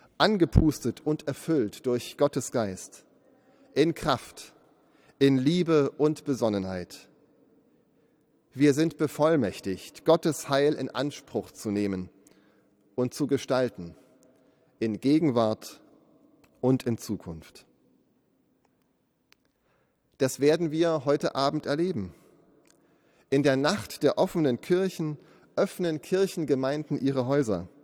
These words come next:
Sie laden ein zur stillen Gottesbegegnung, zu Gesprächen oder zu Kunst und Kultur. Die offenen Türen sind Zeichen offener Ohren und Herzen.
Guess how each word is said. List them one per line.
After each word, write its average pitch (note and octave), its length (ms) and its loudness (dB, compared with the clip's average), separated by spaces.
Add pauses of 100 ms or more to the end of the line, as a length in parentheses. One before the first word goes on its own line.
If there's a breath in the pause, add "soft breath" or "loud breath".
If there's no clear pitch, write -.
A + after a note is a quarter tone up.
(600)
Sie C3+ 180 0
laden C3 340 0
ein F3 420 -4 (380 soft breath)
zur C3 400 0
stillen E3 460 0
Gottesbegegnung, C3+ 1000 -2 (920 soft breath)
zu E3 200 -2
Gesprächen D3+ 960 -4
oder E3 340 4
zu C#3+ 240 -4
Kunst F3 540 -2
und C#3+ 260 -2
Kultur. B2 540 -4 (1600 loud breath)
Die C#3+ 160 4
offenen F3+ 400 0
Türen B2 540 -4
sind G#2 280 -4
Zeichen D#3+ 640 -2 (500 loud breath)
offener D3 600 2
Ohren D3 540 2
und A#2+ 260 -8
Herzen. G#2 480 -8